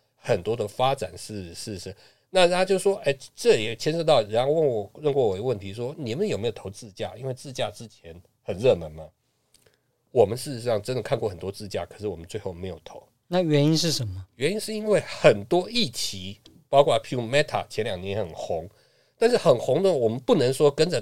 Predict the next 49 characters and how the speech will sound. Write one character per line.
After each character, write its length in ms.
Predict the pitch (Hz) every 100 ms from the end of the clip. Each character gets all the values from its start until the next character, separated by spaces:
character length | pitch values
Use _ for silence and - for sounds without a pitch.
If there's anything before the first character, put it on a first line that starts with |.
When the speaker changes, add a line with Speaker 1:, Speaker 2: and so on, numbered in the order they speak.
| -
Speaker 1:
大 220 | 160 117
家 240 | 131 120
说 180 | 123 151
啊， 80 | 160
这 140 | 147
很 140 | 139 92
红， 180 | 104
所 120 | 104 110
以 20 |
我 40 |
们 80 | 95
要 80 | 95
去 80 | 101
投。 200 | 101 87 - - -
我 100 | 123
们 80 | 131
必 140 | 202
须 140 | 160 160
回 320 | - 110 131
来 120 | 113
看 160 | - 120
它 80 |
的 80 | 110
基 180 | 107 117
本 140 | 120 78
面。 240 | 87 85 - _ _ _ _
自 240 | _ - 247
驾 300 | - 220 110
当 180 | - 143
然 80 |
好 360 | - - 110 90
处 180 | - 147
是 320 | 120 113 90
人 260 | 98 98 117
可 280 | - 101 101
以 40 |
在 200 | 87 110
里 160 | 85 82
面， 260 | 107 90 -
就 140 | 107
是 60 | 101
如 120 | 120
果 80 | 110
完 200 | 120 147
全 160 | 135
完 160 | 117 117
成 140 | 123
以 60 |
后， 100 | 117